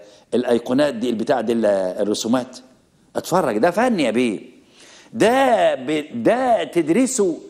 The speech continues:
أجيال، ده اسمه الفن القبطي، ده فن لوحده،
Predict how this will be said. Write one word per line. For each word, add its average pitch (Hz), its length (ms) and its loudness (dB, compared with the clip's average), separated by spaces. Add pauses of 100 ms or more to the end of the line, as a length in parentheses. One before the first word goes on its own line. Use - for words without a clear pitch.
(340)
أجيال، 156 640 0 (340)
ده 208 100 0
اسمه 190 200 -4
الفن 165 240 -4
القبطي، 113 500 -8 (1400)
ده 156 160 0
فن 226 280 -2
لوحده، 160 580 -2